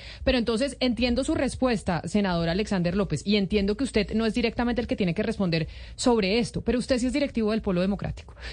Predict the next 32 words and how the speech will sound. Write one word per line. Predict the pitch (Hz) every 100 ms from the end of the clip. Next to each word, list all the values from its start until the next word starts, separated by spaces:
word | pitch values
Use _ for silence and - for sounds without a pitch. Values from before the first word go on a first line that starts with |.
| -
y |
usted | 214 240
sí | 240
puede | - 254 254
saber | 254 214 190
o | 202
no, | 208 214
y | 226
yo | 226
no | 254
le |
digo | 294 294
que | 285
solo | - 214
Carlos | 226 233 233
Carrillo, | 214 170 143 - - -
porque | 226 220
a |
nosotros | 208 208 226 254 -
otras | 262 311 349 349
personas | 294 233 220 165 139 -
del | 190
Pacto | 180 214 247
Histórico | - 262 262
nos | 240 190
han |
dicho | 185 202
exactamente | 214 - 226 233 226 233
esto | 220 226
fuera | 208 214
de | 214
micrófonos, | 196 165 151 147 156